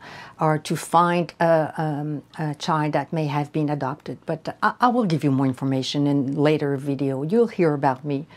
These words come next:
in the next week also. Just remember, Bill seventy-nine will give you access to archives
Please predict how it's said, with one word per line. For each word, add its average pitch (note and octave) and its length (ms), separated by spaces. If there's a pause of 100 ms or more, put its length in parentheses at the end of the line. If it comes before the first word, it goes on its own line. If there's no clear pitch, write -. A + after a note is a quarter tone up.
(120)
in D3+ 140
the C#3+ 80
next D3 280
week - 360
also. D3 420 (460)
Just A#3+ 280
remember, F3 600 (760)
Bill G3+ 240
seventy-nine F#3+ 800 (840)
will F#3 360
give E3 240
you D3+ 160
access D#3 540
to - 360
archives D3+ 640